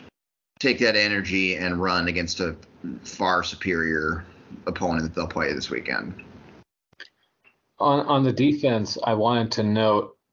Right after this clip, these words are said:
Speaker 2: uh, have we gone over what success rate generally is?
Speaker 1: Um, we have. We can go over it.
Speaker 2: Yeah, so, uh, the sort of it is there, there are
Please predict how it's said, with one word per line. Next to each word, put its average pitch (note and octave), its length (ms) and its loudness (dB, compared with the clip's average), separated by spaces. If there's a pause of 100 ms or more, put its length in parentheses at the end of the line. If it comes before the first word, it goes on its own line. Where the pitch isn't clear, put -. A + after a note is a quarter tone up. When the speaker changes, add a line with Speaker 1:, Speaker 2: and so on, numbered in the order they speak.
(380)
Speaker 2:
uh, G#2+ 200 2
have A#2+ 160 2
we F#3+ 80 4
gone E3 220 4
over D3 260 4
what B2 160 2
success - 640 -2
rate A2+ 300 2
generally G#2+ 580 0 (600)
is? G#2+ 520 0 (480)
Speaker 1:
Um, B2+ 500 6
we C3 140 4
have. B2+ 320 2
We G#2 100 2
can G#2+ 140 0
go G2 220 4
over F2+ 240 2
it. F2 160 0 (1300)
Speaker 2:
Yeah, B2 280 4
so, C3 420 4
uh, B2 540 4
the C#3 140 0
sort F#3 240 2
of D3+ 100 2
it D#3 60 2
is C3+ 240 2
there, C#3 260 4
there C3 140 2
are A#2 260 0